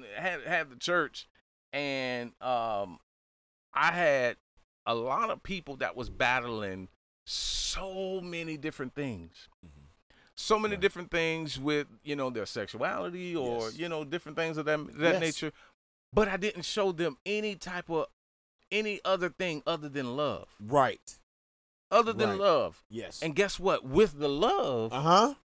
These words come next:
Speaker 1: they came up out of their situation.
Speaker 2: Come on. You said love covers a multitude of sin.
Speaker 1: It covers a multi-, multitude of sin, and I didn't have to lay hands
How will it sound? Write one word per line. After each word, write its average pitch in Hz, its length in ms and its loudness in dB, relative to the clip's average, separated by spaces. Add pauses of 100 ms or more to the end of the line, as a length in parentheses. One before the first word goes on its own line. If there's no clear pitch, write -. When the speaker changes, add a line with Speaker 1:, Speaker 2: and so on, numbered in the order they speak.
(180)
Speaker 1:
they 143 180 -2
came 165 380 -8
up 139 140 -8
out 147 220 -6
of 120 100 -8
their 123 120 -4
situation. - 680 -6
Speaker 2:
Come 294 160 6
on. 170 260 6 (260)
You 135 60 -12
said 190 220 -2
love 208 340 -4
covers 190 300 -4
a 185 80 2
multitude 196 540 -2
of 185 60 4
sin. 294 400 0 (260)
Speaker 1:
It 196 140 4
covers 196 320 0
a 180 60 2
multi-, 175 480 -2
multitude 160 600 -2
of 135 100 -6
sin, 190 460 -2
and 190 360 0
I 151 100 -2
didn't 160 240 -4
have 143 160 -2
to 127 80 -4
lay 131 220 0
hands 123 560 -6